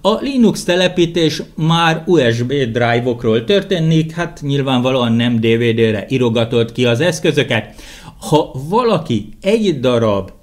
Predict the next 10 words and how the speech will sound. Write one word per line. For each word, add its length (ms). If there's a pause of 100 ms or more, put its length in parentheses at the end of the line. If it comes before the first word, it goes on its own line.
(220)
isófájt 760
szeretne 680
egy 320
négy, 560
hat, 380
nyolc 540
gigás 480
pendrive-ra 880
rátölteni, 1200 (180)
és 260